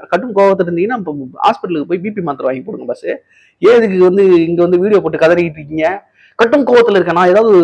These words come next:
தப்பா பேசினா மன்னிச்சிருங்க, நீங்க பேசுனது பூராவே தப்பு தான். இதுல என்னத்த மன்னிக்கிறது? நீங்க நினைக்கிறது கரெக்ட், இந்த வீடியோ பூரா அண்ணனுக்கு பதிலடி தான். அந்த அண்ணனை பொழக்கிறது தான் இந்த வீடியோக்கான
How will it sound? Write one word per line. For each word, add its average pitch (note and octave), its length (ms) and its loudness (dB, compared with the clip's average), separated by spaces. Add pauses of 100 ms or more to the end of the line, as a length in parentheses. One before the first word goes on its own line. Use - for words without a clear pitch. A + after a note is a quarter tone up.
தப்பா F#3+ 220 -4
பேசினா G3+ 320 -2
மன்னிச்சிருங்க, F3 440 -4
நீங்க D3 180 -4
பேசுனது F3+ 360 -2
பூராவே F#3 300 2
தப்பு - 220 -4
தான். E3 180 -2 (540)
இதுல D#3+ 240 2
என்னத்த G3+ 300 2
மன்னிக்கிறது? F3 520 2 (600)
நீங்க E3 340 4
நினைக்கிறது F#3 480 2
கரெக்ட், E3+ 340 2 (120)
இந்த E3 180 0
வீடியோ F3+ 220 4
பூரா E3 300 0
அண்ணனுக்கு E3+ 360 0
பதிலடி D#3 340 -4
தான். F3+ 180 -2 (320)
அந்த E3 240 0 (140)
அண்ணனை E3+ 300 0
பொழக்கிறது F#3 460 2
தான் G3+ 140 4
இந்த F3+ 140 2
வீடியோக்கான E3 460 4